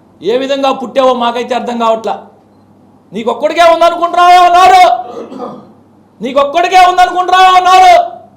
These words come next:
నీకంటే చాలా అసహ్యంగా మాట్లాడగలుగుతాం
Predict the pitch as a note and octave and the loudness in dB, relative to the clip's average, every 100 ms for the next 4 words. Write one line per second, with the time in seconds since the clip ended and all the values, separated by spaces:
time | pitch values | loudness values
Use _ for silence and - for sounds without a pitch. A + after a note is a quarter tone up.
0 | _ _ _ _ _ _ _ _ G3+ A#3+ | _ _ _ _ _ _ _ _ -12 -6
1 | B3 B3+ D4+ F#4 G4 G4 - - _ _ | -6 -2 2 4 2 0 -10 -20 _ _
2 | _ _ _ F#3+ A3+ G3+ - D4+ F4+ F4 | _ _ _ -8 -6 -6 -4 -2 -2 -4
3 | - C4 C4+ A#3+ A3+ G3+ | -6 -6 -6 -6 -6 -8